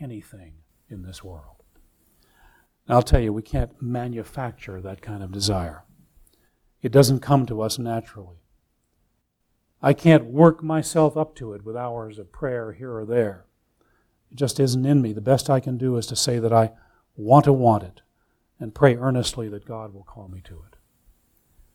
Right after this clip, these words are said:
There are not many who are pure in heart who have not experienced what it means to fall into sin. Yes, there are people who are pure in heart who have fallen into terrible sin.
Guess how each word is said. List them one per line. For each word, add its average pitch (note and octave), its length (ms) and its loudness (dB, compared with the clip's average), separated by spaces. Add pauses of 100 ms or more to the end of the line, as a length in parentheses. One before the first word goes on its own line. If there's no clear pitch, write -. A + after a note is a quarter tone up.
(600)
There C#3 80 -8
are C3 40 -4
not C#3+ 200 6
many C#3 240 0
who A2+ 100 -6
are A2 60 -6
pure B2+ 280 -6
in A2+ 100 -6
heart A#2+ 220 -4
who A2 80 -6
have A2 100 -10
not A#2 180 -4
experienced A#2+ 600 -6
what B2 100 -4
it A2 80 -10
means A#2 240 -8
to - 80 -16
fall B2 320 -4
into B2 160 -10
sin. F#2+ 420 -10 (1400)
Yes, A#2+ 320 2
there A#2 140 -4
are G#2 60 -4
people C3 340 -4
who A#2+ 80 -2
are A2+ 80 0
pure B2+ 320 2
in A#2 80 4
heart A2 400 -2 (800)
who A#2 140 -4
have A2+ 100 -2
fallen C3 420 6
into A#2+ 340 -12
terrible A#2+ 600 -6
sin. G2 440 -8